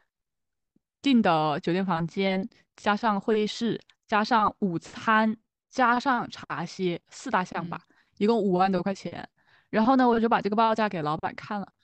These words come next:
Speaker 1: 老板看了一会儿说，“其他都可以，把午餐取消吧。” <laughs> 就是让所有来参加的人午餐自己解决。拜托，人家是从各-，全国各地飞过来，来你这里开会的老总，你让人家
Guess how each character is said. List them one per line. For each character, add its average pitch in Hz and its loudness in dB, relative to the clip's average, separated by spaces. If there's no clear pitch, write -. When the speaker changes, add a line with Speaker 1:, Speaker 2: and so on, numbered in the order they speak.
Speaker 1:
老 196 -2
板 208 2
看 240 0
了 214 -2
一 - -2
会 196 -2
儿 180 -4
说 185 -4
，“其 - -6
他 202 2
都 196 -4
可 185 -2
以， 170 0
把 170 2
午 180 -4
餐 180 0
取 160 -4
消 151 -4
吧。” - -4
<laughs> - -8
就 370 2
是 359 2
让 339 4
所 226 -2
有 262 2
来 220 2
参 220 -2
加 220 0
的 220 0
人 185 -2
午 170 -4
餐 185 0
自 226 -4
己 170 -6
解 160 -4
决。 - -10
拜 175 0
托， 147 -6
人 208 0
家 247 2
是 294 0
从 220 -4
各-， 254 -4
全 185 -4
国 175 -2
各 214 0
地 208 -2
飞 180 -4
过 180 -4
来， 165 -4
来 170 -4
你 160 -12
这 180 -8
里 170 -8
开 180 -8
会 190 -2
的 175 -4
老 160 -6
总， 165 -6
你 160 -8
让 196 -2
人 170 -8
家 165 -8